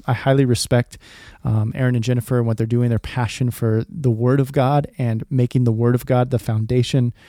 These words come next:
for them as a couple and as a family. And, um, so anyway, go over there and subscribe to that podcast. Keep an eye out. They've got a book coming out too, um, this summer,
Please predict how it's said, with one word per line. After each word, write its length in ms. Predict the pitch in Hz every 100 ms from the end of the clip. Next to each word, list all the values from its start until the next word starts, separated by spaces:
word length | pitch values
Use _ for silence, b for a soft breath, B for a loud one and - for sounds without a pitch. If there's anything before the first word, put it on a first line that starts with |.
| B B _
for 240 | - 110
them 380 | 110 117 127 131
as 160 | -
a 60 | 110
couple 520 | - 127 - 120 113 -
and 160 | 110
as 100 | 113
a 80 | 117
family. 600 | - 117 113 110 113 110 -
And, 240 | 113 110
um, 240 | 113 107 107
so 100 | -
anyway, 300 | - 143 104 B B B
go 80 | -
over 140 | 147 135
there 280 | 127 123 -
and 200 | 127 110
subscribe 400 | - - 127 113
to 100 | 120
that 280 | 117 113 - b b b
podcast. 560 | - 131 - 127 120 -
Keep 180 | - 131
an 80 | 117
eye 80 |
out. 140 | 117 113
They've 120 | 120
got 140 | 120
a 60 | 110
book 180 | 110 117
coming 240 | - 120
out 160 | 107 -
too, 380 | - 123 113 107 b b b b
um, 320 | - 110 104 104
this 160 | 113
summer, 500 | - - 117 110 135